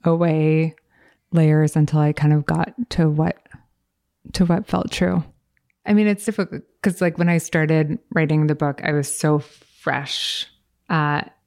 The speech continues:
not just from the cancer experience, but I was still very much recovering. And I had this moment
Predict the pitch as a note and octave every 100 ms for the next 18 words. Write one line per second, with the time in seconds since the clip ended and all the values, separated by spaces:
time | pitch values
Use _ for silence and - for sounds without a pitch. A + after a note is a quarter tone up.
0 | _ F3+ F3+ G#3 - E3+ D#3 D3+ D3+ D#3
1 | - - - E3 - E3 D#3 E3+ - G3+
2 | F#3+ F#3 - D#3 D3+ C#3+ - F#3+ D#3+ D3+
3 | E3 D#3+ D#3+ D#3+ E3 - - E3+ - E3+
4 | E3 E3+ E3 F3+ A#3+ B3+ B3 - - -
5 | _ F#3 F3 E3+ E3 E3 D#3+ E3 - -
6 | E3 E3 D#3+ E3+ E3+ F3+ E3+ G3 F#3+ -
7 | E3 E3 E3 D#3+